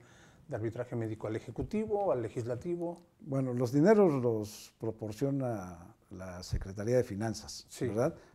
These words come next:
Speaker 2: Pero debe de existir alguna petición. Primero, una justificación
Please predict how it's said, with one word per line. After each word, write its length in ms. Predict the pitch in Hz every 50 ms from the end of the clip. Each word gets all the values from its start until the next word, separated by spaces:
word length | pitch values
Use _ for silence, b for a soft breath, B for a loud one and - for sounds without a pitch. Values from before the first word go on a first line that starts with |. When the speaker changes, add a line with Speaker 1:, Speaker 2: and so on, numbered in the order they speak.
| B
Speaker 2:
Pero 200 | - 123 113 120
debe 340 | 120 147 147 151 156 143 135
de 100 | 123 123
existir 380 | 117 113 - 120 104 - 151 139
alguna 300 | 135 127 123 139 139 135
petición. 420 | - 135 120 - 117 110 156 151
Primero, 260 | 139 170 185 226 240
una 160 | 247 240 220 165
justificación 840 | - 135 107 - 127 104 123 110 - 113 113 - 160 160 160 160